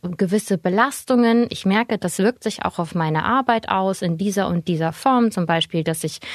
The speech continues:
gerade besonders morgens irgendwie Konzentrationsschwierigkeiten habe, weil ich schwieriger aus dem Bett komme.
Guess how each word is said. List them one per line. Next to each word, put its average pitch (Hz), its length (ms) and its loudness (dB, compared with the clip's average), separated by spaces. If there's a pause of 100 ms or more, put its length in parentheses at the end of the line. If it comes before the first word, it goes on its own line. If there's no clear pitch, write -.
(280)
gerade 170 300 -2
besonders 175 480 0
morgens 214 480 2
irgendwie 175 340 0
Konzentrationsschwierigkeiten 202 1400 0
habe, 180 260 2
weil 175 160 2
ich 170 100 -4
schwieriger 190 460 0
aus 175 140 -2
dem 185 140 2
Bett 226 200 0
komme. 196 380 2